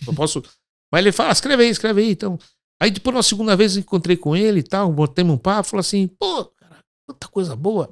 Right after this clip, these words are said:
escreve um livro, pô, eu lanço esse livro." Eu ouvi, não dei bola. Na terceira vez ele fala assim, "Cara, é o seguinte, você acha que é fácil lançar livro na Editora Gente? Eu tô, eu, eu, é o seguinte, você vai che-, você vai ter que ir lá, levar os seus manuscritos, você vai ter que,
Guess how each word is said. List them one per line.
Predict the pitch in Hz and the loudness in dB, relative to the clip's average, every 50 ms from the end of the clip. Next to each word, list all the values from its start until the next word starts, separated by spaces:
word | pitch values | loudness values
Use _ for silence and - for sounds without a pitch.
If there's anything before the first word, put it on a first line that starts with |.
| _ - | _ -8
escreve | - - - - - 330 339 302 254 | -8 -6 -6 -6 -8 -6 -4 -2 0
um | 196 165 | 0 0
livro, | 180 226 247 240 196 160 139 | 0 0 0 -2 -2 -2 -4
pô, | - _ - - - 185 | -6 _ -12 -12 -10 -6
eu | 262 294 | -2 0
lanço | 240 208 190 233 277 269 - - 175 | 2 2 2 2 0 -2 -4 -4 -4
esse | - - 151 | -4 -4 -4
livro." | 131 139 180 190 175 127 113 _ _ _ _ _ _ _ _ _ _ _ - | -4 -6 -6 -6 -6 -8 -12 _ _ _ _ _ _ _ _ _ _ _ -4
Eu | 403 440 440 381 135 110 98 107 110 | 0 0 0 0 -2 -4 -8 -10 -6
ouvi, | 127 135 127 110 107 139 160 165 | -4 -4 -4 -2 -2 -2 0 0
não | 147 120 | 0 0
dei | 117 123 117 | 0 0 0
bola. | 123 156 165 175 175 | -2 -4 -4 -4 -4
Na | 208 - | -4 -2
terceira | - 220 175 - - 247 240 208 | -2 0 0 2 0 0 0 0
vez | 156 185 208 190 | 0 0 0 0
ele | 196 185 | -2 -2
fala | - 214 | -4 -6
assim, | 180 - 202 190 160 - - _ _ _ _ _ _ _ _ _ - | -2 0 0 0 0 -2 -6 _ _ _ _ _ _ _ _ _ -12
"Cara, | - 160 - 170 151 - - - - _ _ _ _ _ _ - | -8 -6 -6 -6 -6 -8 -10 -16 -20 _ _ _ _ _ _ -8
é | 165 | -4
o | |
seguinte, | 170 - - 214 160 120 147 151 131 - | -2 -2 -2 -2 -2 -2 0 0 0 0
você | - 214 | 0 0
acha | 214 - | 0 -2
que | - 151 | -2 -4
é | |
fácil | - - - 185 170 - - 139 | -6 -2 0 0 0 0 -2 -4
lançar | 127 127 117 - 135 123 | -4 -4 -4 -2 -2 -2
livro | 127 131 120 104 101 | 0 0 0 -2 -2
na | 107 107 | -6 -6
Editora | 101 - - 113 104 101 | -8 -8 -8 -8 -6 -6
Gente? | 101 147 139 117 - _ _ _ _ _ _ _ - - | -4 -4 -6 -6 -8 _ _ _ _ _ _ _ -10 -10
Eu | 185 | -10
tô, | - - 294 - | -8 -8 -10 -10
eu, | - - - - | -10 -12 -14 -14
eu, | - - | -16 -14
é | - | -10
o | - | -6
seguinte, | - - 190 185 160 - | -6 -4 -2 -2 0 2
você | - 196 | 2 2
vai | 240 240 | 2 2
che-, | - - - - | 0 0 0 -2
você | - 143 147 - - 180 | -2 -2 0 2 0 0
vai | 185 202 190 | 0 -2 -4
ter | - - | -6 -8
que | - - 202 | -12 -8 -6
ir | 180 | -4
lá, | 127 113 120 113 110 | -4 -2 -2 -2 -2
levar | 113 117 110 123 151 | -4 -4 -2 -4 -4
os | 170 - | -4 -4
seus | - 160 143 | -6 -8 -6
manuscritos, | 151 156 156 147 135 - - - 98 101 101 - _ _ _ - | -6 -6 -6 -6 -8 -10 -14 -14 -12 -12 -12 -14 _ _ _ -14
você | - 113 | -10 -8
vai | 127 131 | -8 -10
ter | 120 - 160 165 | -10 -10 -12 -12
que, | - - 185 170 | -8 -8 -8 -8